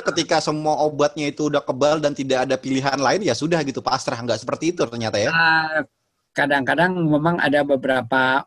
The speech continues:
Speaker 2: obat-obat pilihan terakhir yang ya terpaksa kita pakai begini. Walaupun misalnya ja-, udah jarang dipakai.
Speaker 1: Ah.
Speaker 2: Nah, tidak, tidak apa, tidak pilihan pertama gitu. Jadi biasanya kita
Speaker 1: Hmm.
Speaker 2: yang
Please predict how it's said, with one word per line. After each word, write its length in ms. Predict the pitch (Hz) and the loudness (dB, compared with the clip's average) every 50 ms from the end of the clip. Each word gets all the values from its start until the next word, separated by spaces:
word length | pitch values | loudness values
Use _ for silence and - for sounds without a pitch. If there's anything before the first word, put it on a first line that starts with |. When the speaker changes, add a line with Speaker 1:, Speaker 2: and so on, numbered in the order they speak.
| - | -4
Speaker 2:
obat-obat 560 | 147 135 143 147 - 156 139 147 147 143 - | -2 0 0 0 0 0 0 2 0 0 0
pilihan 400 | _ 160 143 143 139 135 131 135 135 123 | _ -2 0 2 2 2 2 2 0 0
terakhir 480 | 139 135 139 135 120 - 170 165 135 135 | 0 0 -2 -2 -2 0 0 0 2 2
yang 320 | 135 151 170 190 - - | 0 0 0 0 -2 -2
ya 160 | 147 156 165 | -2 0 0
terpaksa 480 | 165 151 131 117 123 - - 156 156 156 | 0 -2 -4 -6 -10 -6 -4 -4 -2 -2
kita 240 | 131 - 156 143 - | -4 -4 -4 -6 -6
pakai 400 | - 139 123 - - 165 160 156 - | -6 -8 -8 -4 -2 0 0 -2 -4
begini. 480 | - 143 139 147 151 156 156 151 143 135 | -4 -4 -2 0 0 0 2 2 2 2
Walaupun 480 | 135 135 135 120 170 202 196 185 180 | 2 2 0 0 0 0 2 2 2
misalnya 320 | 165 147 120 151 156 170 175 160 160 143 | 2 0 0 0 0 0 0 2 0 0
ja-, 100 | 147 - 156 | 0 -2 -2
udah 160 | 143 147 139 | 0 0 0
jarang 320 | 127 135 135 127 135 135 131 | 2 0 0 0 0 0 -2
dipakai. 800 | 131 120 113 120 113 - 160 170 180 185 180 185 185 180 190 - _ _ _ _ _ _ _ _ _ _ _ - 101 | -2 -4 -6 -10 -6 -2 0 2 2 2 2 2 0 -2 -4 -8 _ _ _ _ _ _ _ _ _ _ _ -20 -18
Speaker 1:
Ah. 400 | 101 113 123 127 127 131 131 127 | -16 -16 -16 -16 -16 -18 -16 -14
Speaker 2:
Nah, 560 | 127 131 127 123 123 123 123 120 120 120 123 123 123 - | -14 -12 -10 -6 -6 -4 -2 -2 -2 -2 -2 -4 -4 -4
tidak, 320 | 147 131 139 139 139 - - - | -2 0 0 0 0 -4 -8 -6
tidak 320 | - 175 165 175 175 170 | -4 0 0 2 2 2
apa, 320 | - - 185 202 190 165 135 - - - _ - | 2 2 2 2 2 2 0 -4 -10 -10 _ -2
tidak 240 | 160 160 170 - | 0 0 0 0
pilihan 400 | - - 175 165 165 160 165 156 | 0 0 2 4 4 2 2 0
pertama 480 | - 143 143 - 156 160 170 165 143 120 | -4 -4 0 0 2 2 4 2 2 0
gitu. 320 | 113 104 - _ - 113 | -2 -6 -10 _ -6 -4
Jadi 140 | 117 131 165 165 | -4 -4 -2 -2
biasanya 340 | 160 143 131 139 147 160 | -2 -2 -2 -2 -4 -4
kita 200 | 165 165 117 135 160 | -4 -2 -2 0 0
Speaker 1:
Hmm. 60 | 160 | 0
Speaker 2:
yang 80 | 156 143 | 0 -2